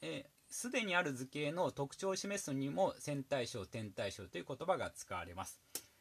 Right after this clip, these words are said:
それでは次なんですが、えっと、線対称と点対称って、えっと、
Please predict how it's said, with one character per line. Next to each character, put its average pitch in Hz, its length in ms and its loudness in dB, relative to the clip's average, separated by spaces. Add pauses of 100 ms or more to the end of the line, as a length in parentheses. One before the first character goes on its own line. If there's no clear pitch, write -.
(220)
そ - 120 -2
れ 208 80 0
で 214 80 4
は 143 140 10 (1160)
次 131 260 -4
な 101 120 -2
ん 82 80 -8
で 73 80 -12
す - 120 -10
が、 131 180 4 (520)
え 123 40 -12
っ 110 120 -12
と、 113 240 -4 (460)
線 - 260 0
対 339 200 0
称 175 140 4
と 143 120 2
点 160 240 0
対 151 220 4
称 104 180 -2
っ 85 60 -4
て、 104 420 0 (180)
え 113 60 -6
っ 101 40 -10
と、 110 360 -4